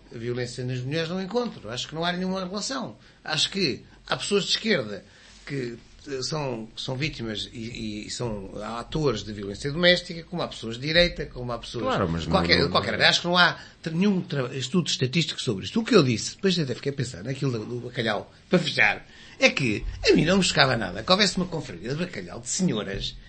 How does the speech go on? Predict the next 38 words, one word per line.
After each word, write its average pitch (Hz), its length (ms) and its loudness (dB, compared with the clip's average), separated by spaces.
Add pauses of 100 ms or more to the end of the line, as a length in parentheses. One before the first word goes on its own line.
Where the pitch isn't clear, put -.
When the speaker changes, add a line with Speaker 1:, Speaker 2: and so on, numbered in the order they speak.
(120)
Speaker 1:
que - 80 -4
dissessem 359 380 0
que 349 60 0
os 349 60 2
homens 370 240 6
não 403 160 2
entram. 320 300 -2 (580)
Epá, 539 280 4 (120)
qual 453 180 6
era 381 120 10
o - 60 4
problema? 156 540 2 (500)
Eu 392 180 6
ligava, 233 220 0
eu 226 80 0
ligava, 202 240 0 (100)
eu, 180 100 -2 (220)
eu, - 60 -16
para - 180 -10
mim 302 140 -8
Speaker 2:
Claro 98 260 -4
que 107 140 -8
era 98 120 -4
problemático, 139 560 -6
Speaker 1:
Não, - 80 -10
para - 160 4
Speaker 2:
da 403 60 6
Speaker 1:
mim, 427 60 4
Speaker 2:
mesma 415 220 4
Speaker 1:
não. 233 280 4
Speaker 2:
forma. 180 220 -8 (180)
Speaker 1:
Há - 80 0
clubes 214 360 2
femininos 220 760 2
em 220 40 -2
todo 190 280 -2
o - 20 -4
lado, 190 420 -6